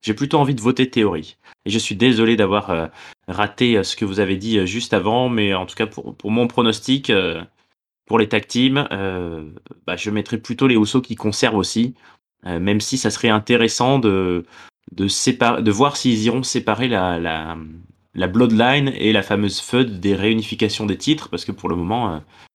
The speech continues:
voilà, on n'a pas eu d'autres champions uni-, unifiés, que ce soit en tag team ou en championnat du monde, que la Bloodline.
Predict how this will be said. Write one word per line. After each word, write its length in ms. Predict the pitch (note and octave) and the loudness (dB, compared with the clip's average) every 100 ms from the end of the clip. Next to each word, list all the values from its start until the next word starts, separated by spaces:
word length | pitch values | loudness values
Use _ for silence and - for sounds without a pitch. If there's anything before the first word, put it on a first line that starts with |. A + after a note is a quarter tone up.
| - | -6
voilà, 140 | G2 | -4
on 40 | G#2+ | -2
n'a 100 | D2+ | 0
pas 140 | G#2+ | 2
eu 60 | A#2+ | 4
d'autres 220 | A#2+ - | 2 0
champions 360 | G#2 G2+ - G#2+ | -6 -6 -2 0
uni-, 240 | G#2 G2+ | 0 -2
unifiés, 540 | A2+ A#2 A2 - B2 A#2+ | 0 2 2 0 0 0
que 100 | G#2 | -6
ce 100 | G#2+ | -8
soit 140 | G#2 | -6
en 60 | G2 | -4
tag 200 | G2+ - | -4 -4
team 240 | A#2 A2+ | -2 0
ou 100 | G2+ | -2
en 60 | F#2+ | -4
championnat 380 | - F#2 G#2 G2 | -8 -6 -4 -2
du 80 | |
monde, 240 | G2+ G#2 G2 | -2 -4 -4
que 100 | G2 | -4
la 100 | F2+ | -4
Bloodline. 600 | F#2 F2 F2 B2 A2+ | -4 -4 0 0 -2